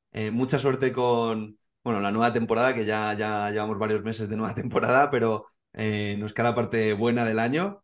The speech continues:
¿no? Donde se decide un poco todo y que vuestros atletas, representados, eventos, que salga todo estupendo y, y, oye, tenemos pendiente el presencial, eh, o contigo o con Juan, para que cuando lo activemos os vengáis por aquí y hagamos otro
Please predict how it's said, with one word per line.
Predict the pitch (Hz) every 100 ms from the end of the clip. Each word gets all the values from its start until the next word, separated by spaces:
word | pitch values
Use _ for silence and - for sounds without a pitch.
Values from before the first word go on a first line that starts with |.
| -
¿no? | 135 190 131
Donde | 120 117
se | 113
decide | 110 131 131 127
un | 120
poco | 123 120
todo | 131 139 170
y | 147 117
que | 113
vuestros | 104 - 101
atletas, | 101 117 117 131 120
representados, | 110 107 101 120 127 131 123
eventos, | 107 120 127 139 139
que | 123
salga | 107 107 110
todo | 113 113 110 - _ _ _ _ -
estupendo | 117 117 107 123 151 151
y, | 123 104 98 98 -
y, | 101 98
oye, | 107 110
tenemos | 104 110 -
pendiente | 117 113 113 113 110 107 - _ -
el | 117 107
presencial, | 113 113 104 120 135 175 190 - 120
eh, | 107
o | 98
contigo | 107 98 113 117
o |
con | 110 104
Juan, | - 123 143
para | 120 104 98 92 _ _
que | - 107
cuando | 104 104
lo | 104 101 101
activemos | 101 104 110 123 131
os | 107
vengáis | 101 101 104
por | - 101
aquí | 107 120
y | 113
hagamos | 98 95 98 98
otro | 98 98 95